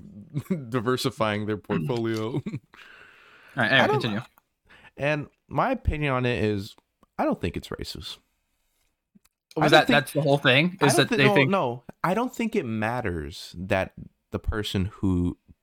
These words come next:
Speaker 1: plays the villain is black or white or Mexican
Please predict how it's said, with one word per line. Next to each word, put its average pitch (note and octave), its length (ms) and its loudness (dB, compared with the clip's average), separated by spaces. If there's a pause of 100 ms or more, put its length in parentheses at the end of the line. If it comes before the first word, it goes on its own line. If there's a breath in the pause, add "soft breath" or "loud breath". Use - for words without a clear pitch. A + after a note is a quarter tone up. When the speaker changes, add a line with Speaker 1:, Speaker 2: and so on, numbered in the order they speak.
(400)
Speaker 1:
plays G2 280 0
the F#2+ 80 -2
villain F2 460 -2 (300)
is F#2 140 -4
black F2+ 340 -2
or F2 140 -4
white F#2 540 0
or F2 120 -4
Mexican F2+ 720 -2